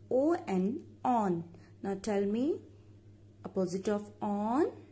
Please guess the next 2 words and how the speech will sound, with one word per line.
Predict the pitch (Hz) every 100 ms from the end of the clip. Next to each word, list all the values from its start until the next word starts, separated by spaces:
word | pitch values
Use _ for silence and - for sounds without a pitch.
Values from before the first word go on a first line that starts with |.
| - - - - - - - - - - - - -
Yes, | 190 190 185 175 170 - - - -
off. | - 277 247 196